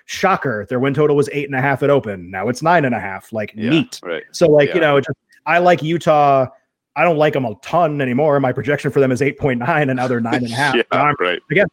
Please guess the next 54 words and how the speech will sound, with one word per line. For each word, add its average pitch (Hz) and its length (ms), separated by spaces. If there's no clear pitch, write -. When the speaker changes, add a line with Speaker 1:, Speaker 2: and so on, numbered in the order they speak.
Speaker 1:
same 143 100
thing. 185 120
I'm 135 100
getting 143 160
really 139 140
close. 156 200
If 131 100
there's 156 180
a 135 40
Utah 156 320
tens, 147 420
like, 127 160
now 135 140
I'm 139 100
betting 135 200
under 123 220
every 117 220
single 95 240
time. 67 260
So 143 260
Speaker 2:
Yeah. 127 220
Speaker 1:
it's 143 120
just, 160 120
but, 156 160
like, 143 300
to - 120
make 151 200
the - 80
playoff, 135 600
which 127 160
is 123 80
different 120 220
than 110 80
to 110 80
win 113 100
the 127 80
title, 120 320
'cause - 140
you 117 40
gotta 107 100
play 110 100
two 123 140
semis. 117 520
To 165 80
make 160 120
the - 80
playoff, 202 540
Utah's 156 400
schedule 143 380
is, 127 80
like, 117 140
super, 139 400
super 127 260
advantageous. 120 720